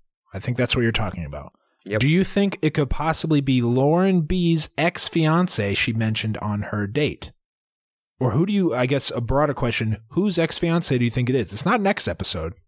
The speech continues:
Speaker 1: It's probably the two after that.
Speaker 2: Mm-hmm.
Speaker 1: Who do you think it is?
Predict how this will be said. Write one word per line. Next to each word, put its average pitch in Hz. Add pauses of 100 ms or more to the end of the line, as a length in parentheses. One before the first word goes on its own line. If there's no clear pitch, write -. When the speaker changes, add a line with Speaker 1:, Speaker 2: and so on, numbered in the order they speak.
(140)
Speaker 1:
It's -
probably 139
the 117
two 170
after 123
that. - (200)
Speaker 2:
Mm-hmm. 85 (580)
Speaker 1:
Who 214
do 269
you 269
think 240
it 254
is? -